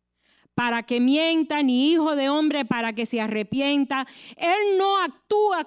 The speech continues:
como nosotros. Los pensamientos de él, él ve mucho más de su perspectiva de lo que nosotros podemos ver y podemos entender.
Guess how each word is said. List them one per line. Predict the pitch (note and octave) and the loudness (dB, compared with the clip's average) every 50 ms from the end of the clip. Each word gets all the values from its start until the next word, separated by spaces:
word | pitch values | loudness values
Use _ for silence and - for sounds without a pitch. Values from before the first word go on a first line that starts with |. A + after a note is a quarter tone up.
| - | -6
como | - D4+ D#4 E4 F4 E4+ D#4+ | -4 -4 -4 -2 -2 -2 0
nosotros. | D4+ C#4 C#4 A#3 - - F#4 F#4+ G4 G4+ G4 D4 A3 F#3+ - - - - - - - - _ _ _ _ _ _ _ _ _ _ _ _ _ _ _ _ _ _ _ _ _ _ _ _ _ _ _ _ _ _ _ _ _ _ _ _ _ _ _ _ _ _ _ _ _ - | 0 0 0 -2 -2 -2 -4 -2 -2 -4 -4 -6 -6 -8 -8 -12 -16 -18 -20 -20 -20 -20 _ _ _ _ _ _ _ _ _ _ _ _ _ _ _ _ _ _ _ _ _ _ _ _ _ _ _ _ _ _ _ _ _ _ _ _ _ _ _ _ _ _ _ _ _ -4
Los | C4+ C4+ D4 D4+ D4+ | 0 2 2 2 0
pensamientos | D4+ - E4 D#4+ D4+ - - D4 D4 D#4 F4 F#4+ G#4 A4 A4 G4+ - G4+ E4+ D#4+ B3 | -2 -2 0 0 0 0 0 0 2 2 2 2 2 0 -2 -2 -2 -2 -2 -2 -2
de | C4 F4 F4+ F4+ | -2 0 0 0
él, | E4+ D4+ G#3+ | -2 -2 -2
él | - F#4 G4 G4 F#4 E4+ | -2 0 0 2 2 0
ve | D4 F#4+ F#4 F#4+ F#4 | 0 0 0 0 -2
mucho | F4+ F#4+ G4+ G4+ G#4 G#4 G#4+ G#4+ G#4 G#4 - - - - F#4 F#4 | -2 -2 0 0 2 2 2 0 -2 -4 -6 -10 -4 -2 -2 0
más | F4 F4+ F4+ F4 D#4 A#3 - - - - | 0 0 0 -2 -2 -4 -6 -10 -14 -8
de | - A3+ G#3+ | -6 -6 -4
su | - - D#4 D#4 C4+ | -4 -2 -4 -2 -2
perspectiva | - C4+ A#3+ - - A#3+ G#3+ - - D4 D4 C4+ B3 | -2 -6 -6 -4 -6 -8 -8 -4 -2 -2 0 0 -2
de | G#3 F#3+ F#3+ | -2 -4 -4
lo | F#3+ F3+ | -6 -6
que | - F#3 | -8 -8
nosotros | F3+ F3+ - - A3 G#3 G3+ A3 G#3+ | -8 -8 -8 -8 -8 -8 -8 -10 -12
podemos | - - G3+ G3+ G3 G3+ G3+ G3+ F3 | -12 -10 -10 -10 -8 -8 -8 -10 -10
ver | E3 D#3+ D3+ - - - _ _ _ _ _ - | -10 -10 -12 -12 -14 -20 _ _ _ _ _ -2
y | C#4+ A3+ | -2 -2
podemos | - G#3+ G3+ G3+ A#3 C4+ C#4+ D4+ B3+ - - | -2 -2 -4 -2 -2 -2 0 -2 -2 -4 -4
entender. | A#3 G#3+ F#3 - G3 F3 F3 E3+ D#3+ E3 E3+ D#3+ - - _ | -6 -8 -8 -8 -10 -10 -8 -8 -8 -6 -8 -8 -10 -14 _